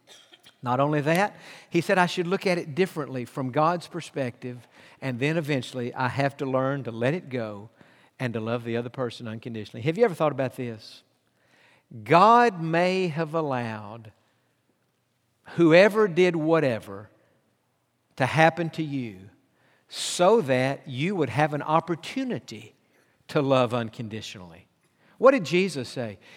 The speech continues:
Jesus said, "If you love those who love you,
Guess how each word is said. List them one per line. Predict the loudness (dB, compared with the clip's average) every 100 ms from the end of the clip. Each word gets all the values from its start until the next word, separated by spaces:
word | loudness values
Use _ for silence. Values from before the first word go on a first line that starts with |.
| -16
Jesus | -6 2 4 4 0 -4
said, | -2 2 2 2
"If | 4 2 2
you | 0 4
love | 8 8 8 6
those | 6 6 4 -2
who | -2
love | 2 4 4 0
you, | -6 -6 -8 -10